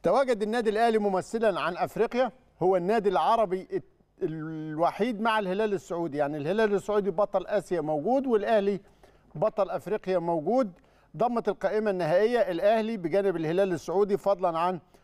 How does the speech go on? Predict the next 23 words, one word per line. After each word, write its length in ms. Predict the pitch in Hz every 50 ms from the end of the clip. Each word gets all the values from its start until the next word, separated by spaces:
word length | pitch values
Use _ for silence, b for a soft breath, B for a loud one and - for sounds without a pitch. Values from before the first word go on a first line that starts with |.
| b b -
بطل 340 | 156 208 208 - 208 180 160
دوري 260 | 196 202 202 190 180
أبطال 360 | 165 135 - 190 185 185 -
أوروبا 360 | - 175 175 190 175 151 175
تشيلسي 400 | 139 - - 185 185 156 - 180
الإنجليزي، 600 | 156 151 147 147 143 147 175 214 220 185 226 220
كذلك 460 | - - 165 151 180 185 175 185 -
مانشستر 480 | 170 156 151 - - 196 180 - - 160
سيتي 280 | 131 - 190 170 - 170
الإنجليزي، 560 | 151 156 156 147 156 180 202 196 196 208 170
أتلتيكو 380 | - - 180 175 - - 175
مدريد 340 | 151 151 143 143 175 190 170
الأسباني، 580 | 170 151 - 147 107 117 131 170 190 196 196 180
فلامينجو 520 | - - 165 151 156 170 185 185 160 156
البرازيلي. 680 | 147 131 123 147 143 147 139 123 165 214 226 233 233 196 B B B B B B B _
واللجنة 380 | 151 160 160 185 214 202 202 190
المنظمة 580 | 175 165 175 180 180 156 127 139 190 185 180
لهذه 380 | 160 156 143 160 190 - 165 156
الجائزة 400 | 135 131 147 143 175 170 160 175
العالمية 480 | 151 143 131 139 143 143 147 180 190 170
الكبيرة 440 | 143 - - 156 185 214 226 226
كانت 300 | - - 190 185 180 -
كشفت 460 | - 208 202 - 185 170 147 175 175